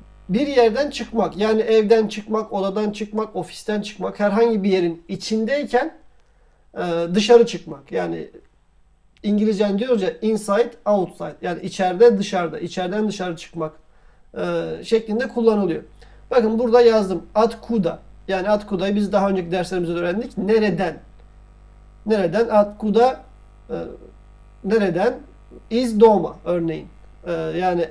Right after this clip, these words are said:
evden dışarıya. Из дома. Evden dışarıya.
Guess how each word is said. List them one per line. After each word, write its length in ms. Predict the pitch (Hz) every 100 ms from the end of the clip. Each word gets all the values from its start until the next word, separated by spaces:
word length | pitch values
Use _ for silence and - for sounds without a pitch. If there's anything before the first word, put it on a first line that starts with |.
| -
evden 600 | 208 190 196 240 240 190
dışarıya. 580 | 190 196 175 175 160 - - - - -
Из 400 | 202 240 226 190
дома. 420 | 202 185 165 156 -
Evden 440 | 185 185 170 151 160 - - - - -
dışarıya. 440 | 165 185 175 160